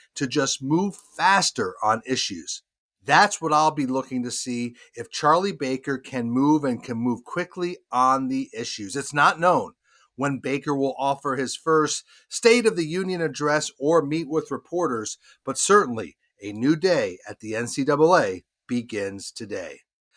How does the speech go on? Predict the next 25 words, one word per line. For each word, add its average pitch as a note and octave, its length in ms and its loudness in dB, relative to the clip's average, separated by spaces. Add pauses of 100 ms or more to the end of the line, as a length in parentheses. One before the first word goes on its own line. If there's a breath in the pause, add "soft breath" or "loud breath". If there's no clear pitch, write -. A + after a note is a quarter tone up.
(140 soft breath)
You E3 80 -2
know, E3+ 140 6
last E3 420 6
year C#3+ 200 0
there F3 120 2
were G3 120 2
some A3+ 200 0
raised B3 460 0
eyebrows D3 720 0
when C3+ 260 0
the B2+ 140 -2
U D#3+ 240 2
F A#2 100 0
C C#3 480 -2 (220 loud breath)
won D3+ 240 2
Sports - 680 0
League G#3+ 260 -4
of G3+ 140 -2
the F3+ 80 -8
Year D#3 400 -2
at C#3 160 -8
the D#3+ 100 -4
Sports D3+ 480 -4
Business E3 440 -6
Awards. G2 560 -12